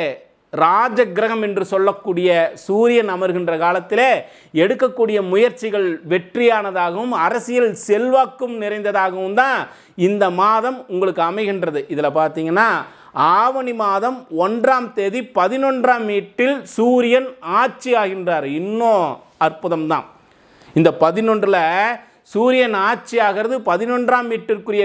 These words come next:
கிரகம் பதினொன்றிலேயே ஆட்சி ஆகின்றார். லாபஸ்தானத்தில் தொழில் சார்ந்த முயற்சிகள்ல இருந்தவர்களுக்கெல்லாம்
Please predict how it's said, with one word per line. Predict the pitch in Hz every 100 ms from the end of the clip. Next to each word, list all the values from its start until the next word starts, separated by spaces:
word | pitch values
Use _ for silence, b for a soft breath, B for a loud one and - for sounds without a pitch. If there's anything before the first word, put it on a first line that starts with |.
| 175
கிரகம் | 185 254 269 196
பதினொன்றிலேயே | 190 247 254 226 226 220 240 208 151 127 - 175
ஆட்சி | 233 - 226 196
ஆகின்றார். | 202 185 175 156 170
லாபஸ்தானத்தில் | 226 247 247 247 226 202 185 170 - 214 196 120 - b b b -
தொழில் | 147 202 226 -
சார்ந்த | 214 196 185 185 226 247 208 190 170
முயற்சிகள்ல | 220 233 - 226 220 202 185
இருந்தவர்களுக்கெல்லாம் | 180 175 170 170 156 - 175 190 262